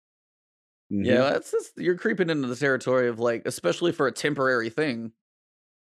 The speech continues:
Speaker 2: you're not
Speaker 1: Right.
Speaker 2: letting me ex-,
Speaker 1: Yeah.
Speaker 2: like, if it was, say this was the Dawn Armor mod and say they were cheaper
Speaker 1: Mm-hmm.
Speaker 2: now, "Hey, we wanna bring some of these back, some of this is cool,
Speaker 1: Mm-hmm.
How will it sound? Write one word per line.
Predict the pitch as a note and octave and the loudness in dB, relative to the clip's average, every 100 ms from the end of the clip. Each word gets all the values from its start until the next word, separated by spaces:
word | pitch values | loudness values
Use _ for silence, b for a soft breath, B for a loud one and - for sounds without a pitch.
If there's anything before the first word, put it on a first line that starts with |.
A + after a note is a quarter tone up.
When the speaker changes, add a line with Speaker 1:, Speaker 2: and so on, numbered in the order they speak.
| - | 0
Speaker 2:
you're | D#3 | 2
not | E3+ | 4
Speaker 1:
Right. | D#3 | 4
Speaker 2:
letting | D#3 C#3+ | 4 4
me | D3 | 0
ex-, | C3 - | -2 -2
Speaker 1:
Yeah. | C3+ | 4
Speaker 2:
like, | B2+ - | 4 2
if | C#3+ F3+ | -2 0
it | F#3+ | 2
was, | E3+ D3 - _ _ _ | 2 0 -4 _ _ _
say | - F#3 G3 | -2 2 4
this | G3+ - | 2 2
was | F3+ | -2
the | D3+ | 0
Dawn | C#3 B2+ B2+ | 2 2 0
Armor | A#2+ A#2+ | -2 -4
mod | A2+ G#2+ | -4 -4
and | - | -4
say | - C#3 C3 | -2 2 4
they | C3 A#2+ | 4 2
were | A#2 | 0
cheaper | - C3 - | -2 0 2
Speaker 1:
Mm-hmm. | A#2 | 2
Speaker 2:
now, | A2+ F#2+ | 2 -4
"Hey, | - E3 | -2 0
we | D#3 | 2
wanna | D3 D#3 | 0 -2
bring | D3+ D#3 D3 | 0 -2 -2
some | C3 A2 | -4 -4
of | |
these | A2 A2+ | -6 -6
back, | B2+ C#3+ C3+ | -2 -2 -2
some | - B2 | -4 -2
of | A#2 | -4
this | A#2 | -8
is | A2+ | -6
cool, | - F3 F3 A2 | 2 4 6 2
Speaker 1:
Mm-hmm. | G#2+ | 0